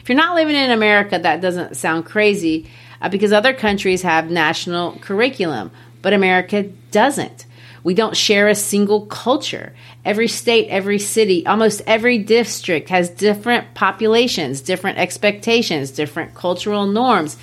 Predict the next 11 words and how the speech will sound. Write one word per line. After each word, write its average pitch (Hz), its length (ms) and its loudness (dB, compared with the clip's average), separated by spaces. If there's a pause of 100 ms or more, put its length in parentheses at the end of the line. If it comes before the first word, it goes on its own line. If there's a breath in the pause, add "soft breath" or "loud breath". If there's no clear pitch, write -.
(320 loud breath)
Curriculum 214 520 2
choices 208 420 -2
in 214 120 2
America 208 420 2
are 190 240 2
always 220 540 4
made 196 220 -2
at 196 120 -4
the 208 120 -2
local 185 440 -4
level. 208 500 -2